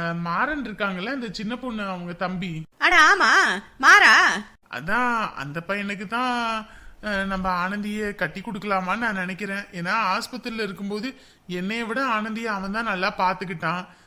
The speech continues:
Speaker 1: அதுவும் இல்லாம சின்ன வயசுல இருந்தே ரெண்டு பேரும் ஃப்ரெண்ட்ஸு,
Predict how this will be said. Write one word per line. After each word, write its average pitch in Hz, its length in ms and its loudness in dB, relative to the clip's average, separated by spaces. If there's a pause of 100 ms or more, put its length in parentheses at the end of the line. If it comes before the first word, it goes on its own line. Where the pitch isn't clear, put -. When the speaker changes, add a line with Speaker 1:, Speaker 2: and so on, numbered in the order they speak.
(140)
Speaker 1:
அதுவும் 208 280 -4
இல்லாம 240 360 0
சின்ன 202 260 -4
வயசுல 233 340 -6
இருந்தே 220 180 -4
ரெண்டு 220 240 -4
பேரும் 202 280 -8
ஃப்ரெண்ட்ஸு, 196 480 -4